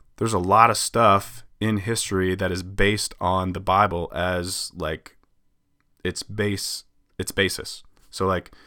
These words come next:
um, B C, A D, right? The, the, the time, the way that we say years, right?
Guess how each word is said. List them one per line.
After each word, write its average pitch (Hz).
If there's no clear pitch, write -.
um, 90
B 107
C, 107
A 107
D, 98
right? 95
The, 101
the, 98
the 98
time, 104
the 98
way 107
that 101
we 98
say 104
years, 98
right? 92